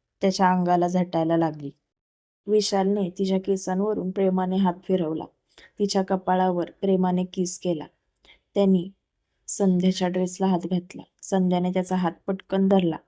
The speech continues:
डोळ्यांनी त्याला इशारा केला, "नको ना." विशाल तिच्या डोळ्यात डोळे घालत तिला म्हणाला, "संध्या, तुला शांत व्हायचं आहे ना, अगदी तृप्त? मग मला अडवू नकोस. आता मी सुद्धा मला समजवायच्या मनस्थितीमध्ये नाही."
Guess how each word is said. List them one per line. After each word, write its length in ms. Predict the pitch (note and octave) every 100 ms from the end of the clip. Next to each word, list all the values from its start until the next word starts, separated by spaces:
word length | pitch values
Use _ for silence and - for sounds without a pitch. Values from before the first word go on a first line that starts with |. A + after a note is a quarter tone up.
| _ _ _ - - -
डोळ्यांनी 640 | F#3 F#3+ F#3 F#3+ G3 F#3 G3 -
त्याला 160 | F#3+ F#3
इशारा 420 | F#3+ - F3+ F3
केला, 280 | F3 E3+ D#3 - _
"नको 300 | F#3 F#3 F#3
ना." 160 | F#3 E3+ - _ _ - - _ _
विशाल 460 | F#3+ F#3+ G3+ F3+ G3 - _ _ _ _ _ _ - _
तिच्या 240 | G3 F#3+ F3+
डोळ्यात 340 | F#3 F#3 F#3
डोळे 380 | F#3 G3 F#3 F#3 - - _ F#3+
घालत 280 | F#3+ E3+ F3 -
तिला 140 | F3+
म्हणाला, 380 | F3 F3 D3+ D#3+
"संध्या, 400 | - F#3 F3+ E3+ F3 _ _ _
तुला 140 | F#3 F#3
शांत 360 | G3 F3+ F3+
व्हायचं 340 | F#3+ F#3 E3+ F#3
आहे 220 | F#3 F3+
ना, 100 | F#3+ - _ F3
अगदी 300 | E3+ E3+ F3+
तृप्त? 460 | F#3+ F3+ F3+ - F#3+ - _ -
मग 160 | F#3
मला 280 | F#3 F#3 F3+
अडवू 220 | F3+ F3
नकोस. 520 | F3 F3 - F3 - - _ - -
आता 200 | F#3 F#3
मी 140 | G3 G3+
सुद्धा 300 | G3+ G3+ G3
मला 340 | G3 F#3 E3+ - _ _ -
समजवायच्या 720 | - G3+ G3 F#3+ F#3+ F#3+ F#3+
मनस्थितीमध्ये 840 | F#3+ F#3+ F#3 - F3+ F3+ F3+ F3
नाही." 320 | F3+ F3+ E3